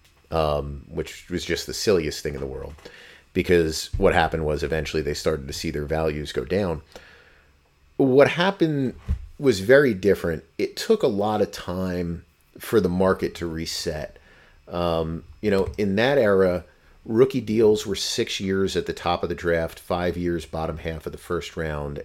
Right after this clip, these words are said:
and they were either four or three years thereafter. Um, most of your money came from those first round players.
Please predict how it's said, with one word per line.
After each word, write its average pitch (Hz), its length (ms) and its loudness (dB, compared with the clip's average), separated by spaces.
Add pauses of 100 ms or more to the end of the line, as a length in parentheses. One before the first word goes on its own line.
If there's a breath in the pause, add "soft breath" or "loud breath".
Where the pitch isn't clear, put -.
and 78 300 -6
they 78 80 -4
were 76 160 -6
either 80 180 -6
four 85 340 -4
or 73 60 -4
three 80 260 -10
years 73 320 -10
thereafter. 73 540 -6 (760 loud breath)
Um, 85 480 -2 (160)
most 101 380 4
of 98 60 -2
your 92 140 0
money 90 560 -2 (420 soft breath)
came 95 600 0
from 92 260 0
those 87 220 2
first - 320 -4
round 76 280 -8
players. 104 600 -2